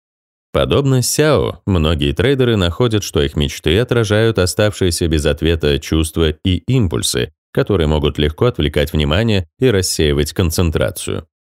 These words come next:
Некоторые из самых интересных фантазий, происходящих во время торговли, следуют за выигрышными сделками.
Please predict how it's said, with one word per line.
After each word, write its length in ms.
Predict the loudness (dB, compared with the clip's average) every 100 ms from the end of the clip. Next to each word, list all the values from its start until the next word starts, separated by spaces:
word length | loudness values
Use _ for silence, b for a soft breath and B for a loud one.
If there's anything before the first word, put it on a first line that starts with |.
| _ _ _ _ -2
Некоторые 600 | 0 0 0 0 2 2
из 300 | 0 0 0
самых 420 | 0 2 2 2
интересных 680 | 0 2 0 0 0 -2 -2
фантазий, 540 | -2 0 0 2 0
происходящих 800 | 0 -2 0 0 0 0 -2 0
во 120 | 0
время 300 | 2 0 0
торговли, 580 | 0 0 0 2 0 -2 _ -8
следуют 500 | -2 0 2 2 2
за 160 | 2
выигрышными 760 | 4 2 2 2 0 0 2 2
сделками. 680 | 0 0 0 -2 -6 -8